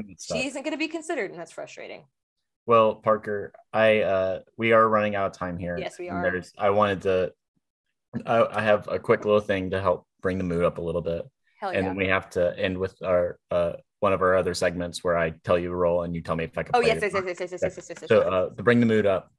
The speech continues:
Speaker 1: uh, I actually got to do my Beetlejuice voice for Alex Brightman.
Speaker 2: <gasps>
Speaker 1: And
Speaker 2: What
Speaker 1: he
Speaker 2: did he
Speaker 1: told me
Speaker 2: s-
Speaker 1: that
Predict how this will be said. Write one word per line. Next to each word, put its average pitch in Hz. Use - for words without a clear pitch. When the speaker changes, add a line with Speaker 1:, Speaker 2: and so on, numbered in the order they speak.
Speaker 1:
uh, 92
I 107
actually 123
got 98
to -
do 95
my 90
Beetlejuice 92
voice 90
for -
Alex 85
Brightman. 87
Speaker 2:
<gasps> 359
Speaker 1:
And 98
Speaker 2:
What -
Speaker 1:
he 104
Speaker 2:
did 95
he 101
Speaker 1:
told 101
me 95
Speaker 2:
s- 90
Speaker 1:
that 87